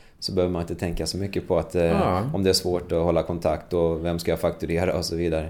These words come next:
Speaker 2: Precis.
Speaker 1: Kanske kommer.
Speaker 2: Ja, ja, om, om alla, om alla landstingen enades om hur man skulle kunna göra det här, vilka mått man vill avropa,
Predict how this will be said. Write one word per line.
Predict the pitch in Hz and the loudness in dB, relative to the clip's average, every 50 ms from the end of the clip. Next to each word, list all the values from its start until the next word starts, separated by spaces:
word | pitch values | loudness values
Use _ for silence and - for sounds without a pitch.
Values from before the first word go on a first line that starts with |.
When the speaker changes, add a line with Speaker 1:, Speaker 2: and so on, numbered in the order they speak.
| 87 - - | -8 -12 -10
Speaker 2:
Precis. | - 117 131 151 | -6 -2 0 2
Speaker 1:
Kanske | 131 127 - 160 | 2 2 2 4
kommer. | 143 143 104 87 90 104 139 - - - | 4 6 6 4 2 -2 -4 -6 -6 -2
Speaker 2:
Ja, | 160 180 175 156 - | 0 2 2 4 4
ja, | 165 180 175 160 160 175 170 | 4 4 6 4 4 4 4
om, | - 170 170 165 | 4 2 2 2
om | 160 - 165 165 165 | 2 2 2 4 4
alla, | 165 160 151 143 143 143 147 151 147 147 - - - - - - - - - - - - | 4 4 4 4 4 4 4 2 0 -4 -10 -18 -20 -20 -20 -20 -20 -20 -20 -20 -14 -6
om | - 131 | -2 0
alla | 139 143 151 165 | 2 4 4 4
landstingen | 175 190 180 151 135 - - 135 135 135 135 127 | 4 4 4 2 0 0 -2 -2 0 2 2 2
enades | 127 127 117 110 107 101 107 107 - - | 2 2 2 2 2 2 0 0 2 4
om | 120 110 | 4 4
hur | 117 110 | 4 2
man | 104 104 | 2 0
skulle | 101 - - 110 104 101 | -4 -2 -4 -2 -2 -2
kunna | - - 107 98 98 98 95 - - - - _ _ | 0 0 2 2 2 0 0 -4 -10 -20 -20 _ _
göra | - 110 151 165 120 101 120 180 233 269 | -2 2 4 4 6 6 4 4 4 4
det | 254 190 | 4 2
här, | 127 98 87 | 2 2 0
vilka | 95 107 107 - 110 | -2 -2 -2 0 0
mått | 110 110 98 92 - - | 0 0 0 -2 -4 -4
man | 104 98 98 | -2 0 0
vill | 104 123 | 0 0
avropa, | 135 127 104 92 95 135 202 254 254 - - - - | 0 0 0 0 0 2 0 0 -2 -4 -4 -4 -4